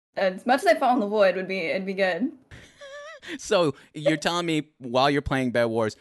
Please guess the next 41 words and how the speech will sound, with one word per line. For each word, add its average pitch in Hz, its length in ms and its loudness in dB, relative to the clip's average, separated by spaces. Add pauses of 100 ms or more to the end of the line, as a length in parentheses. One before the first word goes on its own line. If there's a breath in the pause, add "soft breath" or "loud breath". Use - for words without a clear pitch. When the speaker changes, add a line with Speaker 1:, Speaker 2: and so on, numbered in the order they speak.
(120)
Speaker 2:
you've 120 180 -2
fallen 147 460 -4
so 151 240 -2
many 151 220 -2
times 101 640 -4 (200 soft breath)
that 139 100 0
you're 127 140 0
like, 123 280 0
"You 123 60 -4
know 151 140 -2
what? 175 180 -4 (100)
I 117 140 2
think 185 240 -2
I 202 140 4
just, - 480 -6
I 101 180 0
think 117 240 -4
I've 117 160 2
fallen 120 300 0
in 113 140 0
love. 123 280 0
I 92 120 0
think 113 220 -6
I'm, 104 300 -4 (380 soft breath)
this 120 260 -4
is 135 180 -4
just, - 380 0
this 127 260 2
is 127 160 -2
life 151 320 2
now. 92 320 0
This 110 220 -4
is 117 100 -4
where 120 200 6
I'm 127 220 4
Speaker 1:
Yeah. 185 340 2
Speaker 2:
at." - 80 -16 (680)
That's 90 300 -8
r- 190 80 -4
Speaker 1:
Unfortunately, 196 640 2
yeah. 185 380 2